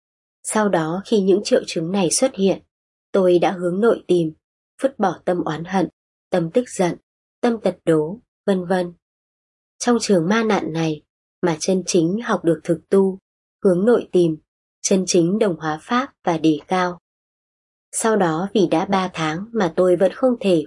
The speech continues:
quay lại làm việc, nên công ty muốn sa thải tôi. Trong tâm tôi căm phẫn bất bình,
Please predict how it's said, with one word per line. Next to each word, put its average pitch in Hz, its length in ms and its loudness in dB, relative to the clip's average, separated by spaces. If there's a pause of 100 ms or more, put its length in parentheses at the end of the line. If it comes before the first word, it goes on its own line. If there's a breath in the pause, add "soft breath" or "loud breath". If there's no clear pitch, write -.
quay 226 160 -2
lại 190 260 -4
làm 160 240 -2
việc, 160 260 0 (480)
nên 180 340 2
công 180 200 0
ty 180 280 4
muốn 170 160 4
sa 226 260 -2
thải 156 300 -4
tôi. 185 300 -2 (840)
Trong 185 280 0
tâm 175 220 2
tôi 170 300 4
căm 190 180 0
phẫn 214 280 -2
bất 269 200 -2
bình, 170 240 0